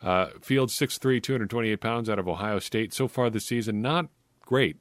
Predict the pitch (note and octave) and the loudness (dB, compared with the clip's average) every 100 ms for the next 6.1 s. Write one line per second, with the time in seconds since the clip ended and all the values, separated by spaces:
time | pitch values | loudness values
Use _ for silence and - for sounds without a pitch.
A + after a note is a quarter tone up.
0 | _ _ _ _ B2+ C#3+ - C#3 A#2+ - | _ _ _ _ 0 0 0 -2 -2 -2
1 | B2+ A2+ G2+ - G#2+ G#2 - G#2 B2+ A2+ | 0 0 -2 -4 -2 -2 -2 -4 -4 -2
2 | F2+ A2+ G2 F#2+ F#2+ F#2+ F#2 F2+ F2+ A#2+ | -4 -4 -4 -2 -2 0 0 -2 -2 -4
3 | A#2 A2 G2+ - A2+ F#2 - G2 - F#2+ | -2 -2 -2 -2 -4 -4 -2 -4 -2 -6
4 | F2+ G#2 D3+ C3+ - B2 G#2+ G#2 - - | -6 -2 -2 -2 -4 -4 -2 -6 -4 -4
5 | G2+ - G#2 F2+ F2 D#2+ E2+ E2 G#2 D#2+ | -4 -2 -4 -4 -8 -8 -8 -4 -4 -4